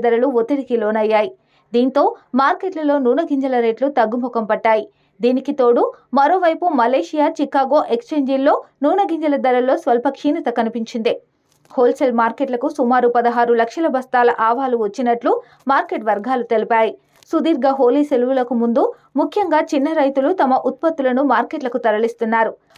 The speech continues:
రానున్న కాలంలో సోయాబీన్, సన్‌ఫ్లవర్ ఆయిల్ దిగుమతి పెరగనున్నట్లు తెలుస్తుంది. ఇదే సమయంలో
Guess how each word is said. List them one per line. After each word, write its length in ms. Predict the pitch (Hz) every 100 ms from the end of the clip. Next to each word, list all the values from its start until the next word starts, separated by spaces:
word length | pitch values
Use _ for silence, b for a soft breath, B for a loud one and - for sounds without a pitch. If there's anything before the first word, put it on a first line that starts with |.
| 247
రానున్న 360 | 277 320 370 349 320
కాలంలో 380 | 277 269 269 294 320
సోయాబీన్, 500 | 285 285 269 339 381
సన్‌ఫ్లవర్ 500 | 277 294 302 285 - 240
ఆయిల్ 180 | 254 214
దిగుమతి 380 | 247 285 285 240
పెరగనున్నట్లు 640 | 240 240 285 247 226 220 214
తెలుస్తుంది. 480 | 220 226 233 220 220 - _ _ 294
ఇదే 180 | 302 415 392
సమయంలో 400 | 330 311 302